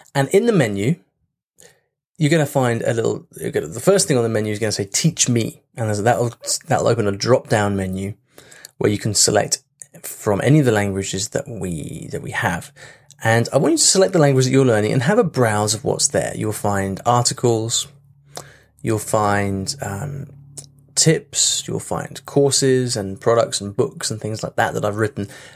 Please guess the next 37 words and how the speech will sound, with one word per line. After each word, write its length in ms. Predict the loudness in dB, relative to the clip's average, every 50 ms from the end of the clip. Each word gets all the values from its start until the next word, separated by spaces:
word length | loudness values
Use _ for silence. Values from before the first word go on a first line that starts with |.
| -8 -2
Lots 380 | 0 2 2 2 2 0 0
of 80 | 2 2
stuff 360 | 2 2 2 0 -2 -2 -10 _ -20 -20 _ _ _ _ 0
that 340 | 2 2 2 2 -2 -4 _
I've 460 | 0 2 2 2 0 -4 -10 -14 -12 -4 0
been 160 | 0 2 4
working 240 | 4 4 2 2 0
very, 320 | 0 2 2 2 2 2
very 200 | 2 2 2 0
hard 220 | 0 0 -2 -2 -2
in 60 | -2
the 60 | -2
background 500 | -2 -2 -2 -2 -2 -2 -4 -4 -6 -10 -10 -6
to 180 | -6 -6 -6 -6
produce. 340 | -10 -12 -12 -10 -8 -4
Me 180 | 0 2 2 4
and, 180 | 4 2 2 0
and, 220 | 0 0 -2 -2
and, 380 | -4 -4 -4 -4 -4 -4 -4 -4
and 140 | -4 -4
the 60 | -4 -2
team 420 | 0 2 2 4 4 4 2 0 -2 -8 -20 _ _ _
who, 600 | -2 0 2 2 2 2 0 -2 -2 -4 -6 -8 -8
who 140 | -4 -2 -2
I 60 | 0
have 240 | 0 2 0 0 0
here, 140 | -2 -2
who, 300 | -2 -2 -2 -2 -4 -6
who 160 | -8 -4 -2 -2
are, 120 | -2 -4 _ _ -20 -20 _ -20
you 160 | -18 -14 -12 -10
know, 80 | -6 -4
I, 180 | -2 -4 -4 -6 -12 -20 -20 -20 -20 -12 -8
who 100 | -6 -4
are 60 | -2
tasked 440 | 0 0 2 2 2 2 2 2 0
with 160 | 0 0 -2